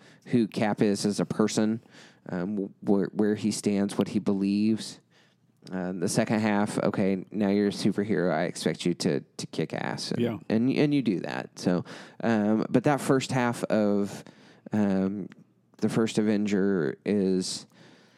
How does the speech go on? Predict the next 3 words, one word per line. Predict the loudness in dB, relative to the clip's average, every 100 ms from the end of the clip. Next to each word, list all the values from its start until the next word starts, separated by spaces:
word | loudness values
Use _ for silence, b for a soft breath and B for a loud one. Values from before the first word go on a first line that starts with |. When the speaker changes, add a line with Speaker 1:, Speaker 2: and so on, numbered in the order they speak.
| b b b _ _
Speaker 1:
for | -8 0 2
me, | 4 2 2 2 0 -2 -10 -12 -2
um, | 0 0 -2 -6 -8